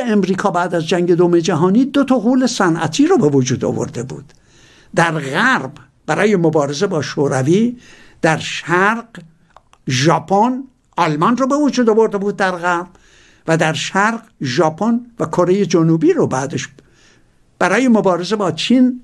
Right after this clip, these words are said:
و شوروی. با این دو تا غول میبایست مبا-، چیز می‌کرد، رقابت می‌کرد،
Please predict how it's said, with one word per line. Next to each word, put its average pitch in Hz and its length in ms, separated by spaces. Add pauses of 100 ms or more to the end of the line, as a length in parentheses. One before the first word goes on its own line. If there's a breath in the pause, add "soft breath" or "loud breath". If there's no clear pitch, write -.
و 226 100
شوروی. 151 680 (1200)
با 170 140
این 240 240
دو 196 120
تا 185 160
غول 233 320
میبایست 196 520
مبا-، 165 320
چیز 220 260
می‌کرد، 226 440
رقابت 160 560
می‌کرد، 117 400